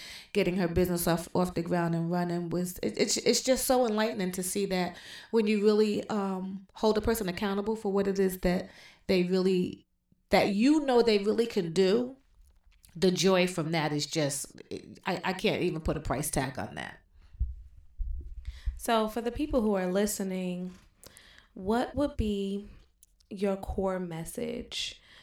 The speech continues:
Speaker 2: in terms of beginning that journey to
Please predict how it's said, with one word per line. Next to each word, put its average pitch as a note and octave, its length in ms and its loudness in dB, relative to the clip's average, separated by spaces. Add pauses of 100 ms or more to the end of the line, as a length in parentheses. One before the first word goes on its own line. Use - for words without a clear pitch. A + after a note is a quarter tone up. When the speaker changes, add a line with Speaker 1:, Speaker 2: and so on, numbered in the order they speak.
(180)
Speaker 2:
in G3 160 -4
terms F3+ 480 -4
of E3+ 760 -6 (680)
beginning G3+ 480 4
that F3+ 260 -4
journey F3+ 460 -2
to F3 580 -4